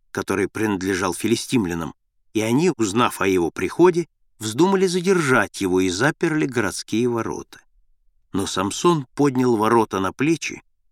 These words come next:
внёс их на соседнюю гору и вернулся домой. Вся сила его была в волосах, которые он не должен был никогда обрезать. Самсон полюбил одну филистимлянку,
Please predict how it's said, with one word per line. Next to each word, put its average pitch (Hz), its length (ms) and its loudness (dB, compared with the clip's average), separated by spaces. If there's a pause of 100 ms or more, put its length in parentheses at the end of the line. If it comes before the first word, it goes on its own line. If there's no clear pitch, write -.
(100)
внёс 147 440 4
их 120 120 -2
на 123 60 4
соседнюю 110 640 2
гору 120 480 2 (400)
и 156 100 2
вернулся 107 640 -2
домой. 78 460 -8 (920)
Вся - 220 -4
сила 185 360 -2
его 92 320 -2
была 92 420 -4
в 71 220 -14
волосах, 117 840 -6 (320)
которые 110 400 2
он 113 200 2
не 120 120 4
должен 110 420 2
был 110 160 2
никогда 107 480 -2
обрезать. 92 680 -4 (600)
Самсон 190 460 0
полюбил 175 460 2
одну 156 240 0
филистимлянку, 90 960 -2